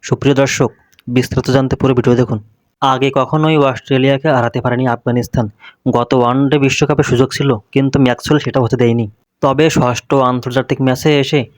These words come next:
প্রথমবারের মতো অজিতে হারালো আফগানিস্তান। ফলে এবারে টি টোয়েন্টি বিশ্বকাপেও সেমিফাইনালে খেলার সম্ভাবনা টিকে আছে তাদের। ম্যাচ শেষে পুরস্কার বিতরণী অনুষ্ঠানে আফগানিস্তানের অধিনায়ক রশিদ খান বলেন, "আমাদের জন্য অনেক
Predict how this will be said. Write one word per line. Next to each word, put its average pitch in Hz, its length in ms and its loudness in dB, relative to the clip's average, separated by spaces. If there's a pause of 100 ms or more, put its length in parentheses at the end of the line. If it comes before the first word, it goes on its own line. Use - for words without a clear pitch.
(280)
প্রথমবারের 151 540 2
মতো 147 240 0
অজিতে 127 280 2
হারালো 117 280 0
আফগানিস্তান। 120 580 -2 (280)
ফলে 131 240 0 (140)
এবারে 127 400 2
টি 139 180 -2
টোয়েন্টি 135 320 2
বিশ্বকাপেও 151 640 0 (320)
সেমিফাইনালে 143 720 0
খেলার 143 200 0
সম্ভাবনা 139 460 -2
টিকে 131 300 0
আছে 127 120 0
তাদের। 113 260 -2 (440)
ম্যাচ 131 320 2
শেষে 160 320 0
পুরস্কার 139 560 0
বিতরণী 135 400 0
অনুষ্ঠানে 147 500 0
আফগানিস্তানের 139 720 0
অধিনায়ক 139 300 0 (140)
রশিদ 139 260 0
খান 147 180 0
বলেন, 131 280 0 (500)
"আমাদের 127 340 0
জন্য 151 220 0
অনেক 123 220 0